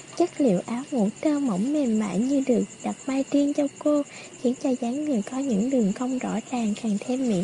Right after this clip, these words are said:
hoặc uyển chuyển. Vạt áo siêu ngắn phối hợp với chất liệu bằng lụa mỏng trễ ngực mờ ảo, khiến cô thoạt nhìn cảm thấy như một báu vật đang muốn hấp dẫn bản năng của đàn ông. Chưa bao giờ ăn mặc hở hang như thế, Hạ Tử Du không khỏi lùi lại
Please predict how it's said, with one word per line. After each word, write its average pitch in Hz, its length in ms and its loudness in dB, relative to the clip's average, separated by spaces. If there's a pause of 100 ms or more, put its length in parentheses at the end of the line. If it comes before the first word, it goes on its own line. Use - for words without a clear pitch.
hoặc 202 120 -6 (140)
uyển 196 200 4
chuyển. 202 360 2 (520)
Vạt 208 180 -4
áo 226 200 -4
siêu 269 240 -2
ngắn 240 260 -2 (100)
phối 294 160 -4
hợp 262 240 -4
với 233 80 -2
chất - 300 -8
liệu 208 220 4
bằng 233 160 0
lụa 196 240 2 (100)
mỏng 208 320 0
trễ 208 140 2
ngực 269 280 0
mờ 262 320 0
ảo, 208 280 -2 (380)
khiến 247 140 2 (100)
cô 247 120 4 (120)
thoạt 202 220 -6
nhìn 214 240 2
cảm 175 360 -4
thấy 240 120 -2
như 302 120 0
một 262 240 2
báu 233 240 -2
vật 233 220 -4
đang 240 260 0
muốn 233 200 2 (400)
hấp - 140 -6 (120)
dẫn 214 240 2
bản 202 260 -2
năng 262 220 -2
của 254 180 0
đàn 247 200 0
ông. 254 260 0 (680)
Chưa 262 80 4
bao 240 160 2
giờ 240 260 4
ăn 226 200 2
mặc 208 200 0
hở 196 220 2 (100)
hang 262 240 2
như 240 100 6 (100)
thế, 277 200 4 (320)
Hạ 196 180 0
Tử 202 220 6
Du 262 160 8
không 269 260 0
khỏi 202 240 0
lùi 269 200 6
lại 202 280 4